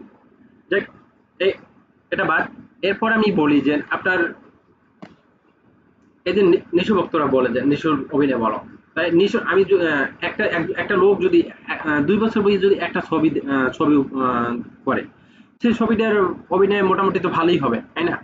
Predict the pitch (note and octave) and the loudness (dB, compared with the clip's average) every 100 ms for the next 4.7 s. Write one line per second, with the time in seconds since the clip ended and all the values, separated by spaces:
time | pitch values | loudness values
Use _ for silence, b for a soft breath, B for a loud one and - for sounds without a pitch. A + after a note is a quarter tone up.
0 | - - E3 F#3+ G#3 - F#3+ - F3 F#3 | -10 -2 0 2 0 0 -2 -2 -2 -2
1 | G3+ F#3+ - G3 E3+ E3 D3+ D3+ C#3+ D3+ | 0 0 0 0 -2 -6 -2 -2 0 0
2 | F3 F#3+ - - _ _ _ _ _ F3 | 0 -2 -4 -8 _ _ _ _ _ -4
3 | F3 G3 A3 G#3 F#3+ F#3+ G3 G3+ - - | -2 0 0 2 2 2 2 -2 -6 -12
4 | D#3 F#3+ F3 F#3+ F3+ C#3+ A#2+ | -6 -6 -2 0 2 2 0